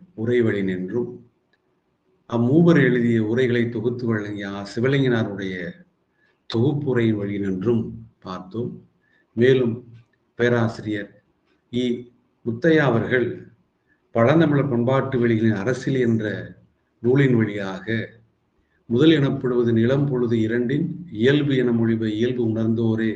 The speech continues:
என்ற சூத்திரத்திற்கும், முதல் எனப்படுவ ஆயிரு வகைத்து என்ற சூத்திரத்திற்கும், இயற்கை வெளி, பண்பாட்டு வெளி என்ற இரண்டு நிலைகளில்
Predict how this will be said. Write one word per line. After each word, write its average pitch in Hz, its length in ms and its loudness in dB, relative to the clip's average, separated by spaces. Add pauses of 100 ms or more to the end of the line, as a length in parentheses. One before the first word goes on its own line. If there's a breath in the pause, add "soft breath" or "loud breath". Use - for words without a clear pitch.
(680)
என்ற 113 240 -2
சூத்திரத்திற்கும், 110 920 -10 (960 soft breath)
முதல் 143 220 8
எனப்படுவ 139 600 6 (540)
ஆயிரு 143 360 2
வகைத்து 117 480 0
என்ற 104 180 -4
சூத்திரத்திற்கும், 110 880 -10 (1300)
இயற்கை 143 460 4
வெளி, 139 360 0
பண்பாட்டு 123 600 -2
வெளி 110 260 -2 (160)
என்ற 113 260 -2 (240)
இரண்டு 147 420 2
நிலைகளில் 120 600 0